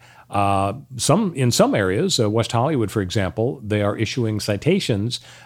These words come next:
First offense, three hundred bucks if you do not wear your mask in a situation where you're supposed to.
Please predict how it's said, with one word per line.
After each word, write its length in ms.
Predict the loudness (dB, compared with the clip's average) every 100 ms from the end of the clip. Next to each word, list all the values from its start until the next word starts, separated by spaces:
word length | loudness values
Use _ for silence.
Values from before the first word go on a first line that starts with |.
| -20 -18
First 460 | -4 2 2 0 -2
offense, 540 | 0 2 2 0 -2
three 220 | 0 2
hundred 260 | 4 4 4
bucks 360 | 2 0 -6 -2
if 220 | 0 0
you 240 | 2 2 2
do 120 | 4
not 240 | 4 2
wear 180 | 0 2
your 120 | 2
mask 420 | 0 0 -2 -6 -6
in 100 | -8
a 40 |
situation 580 | -6 -4 0 -2 -2 -2
where 100 | -2
you're 140 | -2
supposed 460 | -4 -4 0 0 0
to. 140 | -4